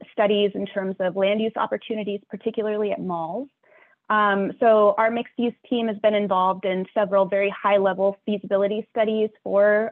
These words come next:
those retail clients, um, reimagining some of the parking solutions. We still need parking, um, and developing those existing surfing, surface parking lots with housing. Uh, this particular example is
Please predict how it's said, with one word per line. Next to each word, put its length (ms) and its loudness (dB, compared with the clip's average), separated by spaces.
those 240 0
retail 320 -4
clients, 580 -4
um, 440 0
reimagining 800 0
some 80 -6
of 120 -2
the 80 -10
parking 380 -4
solutions. 500 0
We 80 -4
still 220 -2
need 200 -6
parking, 520 -4
um, 460 0
and 380 0
developing 600 0
those 200 0
existing 680 -2
surfing, 360 -4
surface 340 -4
parking 340 -6
lots 260 -4
with 140 -4
housing. 680 -4
Uh, 160 0
this 220 4
particular 420 2
example 720 2
is 240 2